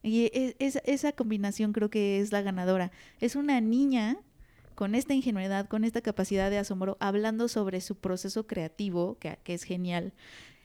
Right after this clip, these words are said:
Entonces, no nada más te habla como del cine de Agnes Barda, para quien no lo conoce, porque además es un doc-, es un gran documental como para conocerla a ella, y eso es lo que se me hace como muy paradójico, que en su,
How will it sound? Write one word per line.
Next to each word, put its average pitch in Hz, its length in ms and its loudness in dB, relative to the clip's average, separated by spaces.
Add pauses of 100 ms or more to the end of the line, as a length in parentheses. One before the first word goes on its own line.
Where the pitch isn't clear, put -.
(160)
Entonces, 262 520 2 (100)
no 277 220 6
nada 302 220 4
más 285 200 4
te 269 80 4
habla 262 160 4
como 208 240 0
del 185 160 0
cine 240 260 0
de 240 80 4
Agnes 220 300 0
Barda, 208 320 -2
para 175 160 -4
quien 180 220 -2
no 202 100 2
lo 226 120 6
conoce, 185 340 -2
porque - 220 -8
además 185 340 -2
es 214 100 -2
un 208 140 -2
doc-, 208 200 -4
es 208 140 -4
un 208 100 0
gran 208 200 2
documental 180 480 -4
como 185 180 -2
para 165 160 -6
conocerla 175 680 -4
a - 20 -2
ella, 175 340 -4
y 196 100 -6
eso 190 120 -6
es 196 100 -6
lo 190 80 -2
que 185 100 -10
se 175 120 -8
me 170 80 -4
hace 180 100 -8
como 175 180 -6
muy 170 160 -6
paradójico, 185 680 -4
que - 80 -6
en 180 100 -6
su, 175 220 -4